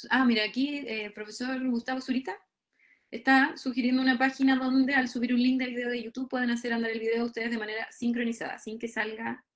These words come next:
por el Webex. Profesor Gustavo, si nos puede comentar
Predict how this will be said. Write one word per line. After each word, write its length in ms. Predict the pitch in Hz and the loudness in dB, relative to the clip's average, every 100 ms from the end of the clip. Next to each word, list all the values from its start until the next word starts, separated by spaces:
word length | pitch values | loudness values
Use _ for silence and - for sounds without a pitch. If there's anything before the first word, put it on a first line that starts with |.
| _ - | _ -12
por 140 | 202 | -10
el 100 | 196 160 | -8 -10
Webex. 560 | 135 - - - - _ _ _ _ _ _ - _ _ _ _ _ _ _ _ | -12 -14 -20 -20 -20 _ _ _ _ _ _ -20 _ _ _ _ _ _ _ _
Profesor 340 | 214 226 240 311 | -12 -6 -4 -2
Gustavo, 300 | 285 330 349 | 2 2 4
si 100 | 285 | 2
nos 120 | 254 | 2
puede 580 | 330 339 320 311 311 262 _ | 2 2 0 -2 -4 -8 _
comentar 640 | - 262 254 240 277 294 | -4 0 2 0 0 -2